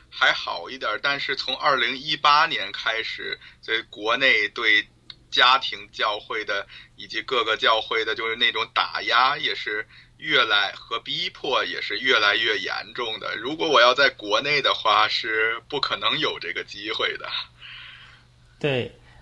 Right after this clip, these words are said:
Speaker 2: 那，呃，那你是在，那是什么样的因缘巧合让你去，你去韩国？是，是读书吗？
Speaker 1: 是，我是这个，呃，刚好是一六年的时候，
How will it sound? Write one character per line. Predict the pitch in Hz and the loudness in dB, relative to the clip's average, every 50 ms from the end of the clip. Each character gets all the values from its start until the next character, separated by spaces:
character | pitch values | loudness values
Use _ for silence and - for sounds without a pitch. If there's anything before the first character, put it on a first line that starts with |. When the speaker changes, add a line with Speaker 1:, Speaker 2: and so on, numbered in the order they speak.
| - - | -16 -6
Speaker 2:
那， | 160 170 175 165 160 - - - - | 0 2 2 2 2 0 -4 -8 -10
呃， | 156 160 165 160 165 | -6 -6 -6 -4 -2
那 | 175 170 | -2 0
你 | 160 147 127 | 0 -2 -4
是 | 131 151 151 | -6 -6 0
在， | 165 156 147 - - - - _ _ | 0 2 0 0 -4 -12 -20 _ _
那 | - 208 202 | -2 -2 0
是 | 190 185 | 0 -2
什 | - - 147 139 | -2 -4 -4 -4
么 | 170 202 | -2 0
样 | 220 214 196 | 0 0 0
的 | 151 139 | -2 -4
因 | 135 139 160 180 180 | -6 -4 -2 -2 0
缘 | 180 160 139 135 139 147 139 | 0 0 -2 -2 -4 -8 -12
巧 | - - - 101 98 107 | -14 -14 -14 -14 -14 -14
合 | - - 127 127 | -12 -10 -10 -8
让 | 127 139 135 127 117 | -6 -6 -6 -6 -6
你 | 113 110 | -8 -12
去， | 110 - - 135 120 | -14 -16 -14 -12 -12
你 | 120 131 131 | -10 -12 -12
去 | 120 135 | -14 -16
韩 | 120 - - 113 104 117 127 120 | -16 -14 -14 -14 -12 -12 -12 -12
国？ | 113 98 95 107 | -12 -14 -14 -16
是， | 110 - 127 123 120 120 | -18 -16 -16 -16 -16 -16
是 | - - - 185 165 175 - | -14 -10 -8 -8 -8 -8 -10
读 | - 196 151 | -12 -12 -12
书 | - - 190 185 | -12 -12 -10 -8
吗？ | 180 185 175 165 156 156 160 _ _ _ _ _ _ _ _ _ _ _ _ _ _ _ _ _ _ _ _ _ _ _ _ - - _ _ _ _ _ | -6 -4 -4 -4 -4 -6 -10 _ _ _ _ _ _ _ _ _ _ _ _ _ _ _ _ _ _ _ _ _ _ _ _ -20 -20 _ _ _ _ _
Speaker 1:
是， | - - - - - 143 135 123 113 101 - - _ _ | -12 -10 -8 -4 0 2 4 4 4 2 -2 -8 _ _
我 | - 117 120 120 120 123 | -8 0 2 4 4 4
是 | - - 165 160 160 151 | 4 4 4 4 4 4
这 | 160 156 156 147 | 4 4 4 4
个， | 143 139 135 135 135 135 151 151 - _ _ - - - - _ _ - | 2 0 0 0 0 0 -2 -4 -10 _ _ -20 -20 -20 -20 _ _ -8
呃， | - 113 117 117 - _ | -4 -4 -2 -2 -4 _
刚 | - 147 139 151 160 165 | 2 2 4 4 2 0
好 | - - 104 98 95 95 | -2 -4 -4 -4 -6 -6
是 | 101 - - 117 110 107 110 107 107 104 95 - _ _ - - - - - - _ _ _ _ _ _ _ _ _ _ _ _ | -8 -8 -8 -6 -4 -2 -2 -2 -2 -4 -4 -8 _ _ -20 -20 -20 -20 -20 -20 _ _ _ _ _ _ _ _ _ _ _ _
一 | 135 156 160 165 170 170 | -16 -10 -6 -4 -2 0
六 | 170 180 180 165 143 131 120 | 2 4 4 4 2 0 -2
年 | 110 107 95 95 92 101 104 | -2 -2 -2 -2 -2 -4 -2
的 | 110 110 | -2 -2
时 | 113 - - - 92 95 | -2 -2 -4 -4 -4 -6
候， | 98 - 110 104 104 104 101 101 | -6 -4 -4 -2 -2 0 -2 -2